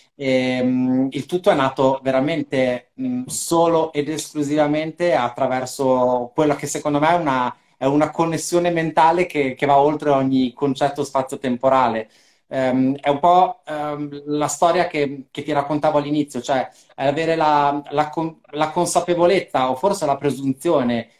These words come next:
del sentire o dell'aver capito una, una certa persona, di sentire che c'è un, un qualche filo invisibile che, che ti lega, e, e quindi insistere tanto fotograficamente finché non si è arrivati a, a,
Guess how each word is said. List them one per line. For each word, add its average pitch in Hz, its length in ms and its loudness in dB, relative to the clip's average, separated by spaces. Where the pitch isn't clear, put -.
del 131 680 2
sentire 185 720 0
o 156 100 2
dell'aver 147 380 0
capito 175 440 -6
una, 131 220 0
una 127 180 0
certa 143 320 0
persona, 139 440 -2
di 127 100 -2
sentire 165 460 -2
che 190 100 -8
c'è - 180 0
un, 135 380 0
un 143 100 4
qualche 156 340 0
filo 165 280 -2
invisibile 139 600 -2
che, 127 200 -8
che - 140 -16
ti 131 140 -4
lega, 120 420 0
e, 143 500 2
e 147 80 -10
quindi 180 480 0
insistere 170 600 -2
tanto 185 640 2
fotograficamente 156 960 -4
finché 147 360 -4
non 156 160 -4
si - 140 -4
è - 20 2
arrivati 156 560 0
a, 131 300 -4
a, 135 300 -2